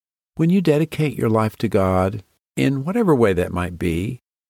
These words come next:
it's about humility and letting go of your personal opinions and perspectives and only doing and saying what God tells you to. Now, we don't do that every moment of every day,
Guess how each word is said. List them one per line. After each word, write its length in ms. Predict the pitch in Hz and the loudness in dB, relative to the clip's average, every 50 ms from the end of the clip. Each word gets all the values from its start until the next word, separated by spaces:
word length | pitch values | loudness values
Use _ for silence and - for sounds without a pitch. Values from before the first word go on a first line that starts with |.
| _ _ _ | _ _ _
it's 220 | - - 165 - - | -6 -4 -2 0 0
about 360 | 196 175 175 170 160 - 127 | 0 2 2 0 0 -2 -4
humility 760 | 120 160 160 156 156 160 160 156 151 143 120 110 98 92 80 | -4 -4 -2 0 0 0 2 2 2 2 2 0 0 -2 -2
and 240 | - 117 120 120 123 | -2 0 0 0 2
letting 420 | 135 139 135 139 139 135 131 117 | 2 2 2 2 0 0 -2 -2
go 540 | 117 139 139 143 147 143 139 135 123 117 113 | 0 2 2 4 4 4 4 4 4 4 2
of 220 | 110 107 98 92 | 2 0 0 -2
your 180 | 98 104 98 95 | 0 0 0 0
personal 720 | - - - 143 143 135 - - - 135 127 120 113 107 | 0 -2 -2 -2 -2 -2 -4 -4 -4 0 0 2 2 2
opinions 720 | 98 - - - - 143 147 147 135 120 107 98 90 90 | 2 0 -2 -4 -2 -2 0 2 2 2 2 0 0 -2
and 160 | 107 95 82 - | -2 -4 -4 -4
perspectives 920 | 101 90 - - - 160 156 147 - - 113 98 95 90 90 - - - _ _ _ _ _ _ _ _ _ _ | -6 -6 -6 -6 -4 -2 -2 -2 -2 -2 -2 -2 -2 -2 -6 -8 -12 -16 _ _ _ _ _ _ _ _ _ _
and 180 | 175 175 196 226 | -4 -2 0 2
only 260 | 254 269 269 262 233 | 4 4 4 4 4
doing 460 | 190 175 175 160 156 156 151 151 143 | 4 4 4 4 4 4 2 0 -2
and 180 | - 139 127 110 | -4 -6 -6 -6
saying 540 | - - - 151 151 143 139 127 120 113 110 | -6 -6 -2 0 0 2 2 2 2 0 0
what 180 | 113 117 - | -2 -4 -2
God 280 | - 117 107 107 107 - | -2 0 0 0 0 -4
tells 400 | - - 160 180 190 175 - - | -6 -6 -6 -4 -4 -4 -4 -4
you 100 | 120 92 | -4 -6
to. 440 | - - - 95 82 80 85 87 82 _ _ _ _ _ _ _ _ _ _ _ _ _ _ _ - | -6 -8 -10 -8 -8 -10 -12 -14 -18 _ _ _ _ _ _ _ _ _ _ _ _ _ _ _ -8
Now, 320 | 143 139 131 123 104 92 - _ _ _ | -4 -2 0 0 -2 -4 -6 _ _ _
we 100 | - 131 | 0 2
don't 200 | 127 135 127 113 | 2 2 0 0
do 160 | 104 120 123 | 2 2 4
that 260 | 120 117 113 127 - - | 4 2 2 0 -2 -2
every 280 | 104 104 95 113 110 | -2 0 0 2 2
moment 360 | 107 101 101 104 120 139 127 | 2 2 2 2 2 2 2
of 80 | 117 104 | 2 2
every 240 | 101 98 87 98 92 | 2 2 0 0 0
day, 300 | 85 95 87 92 117 | 0 0 0 0 0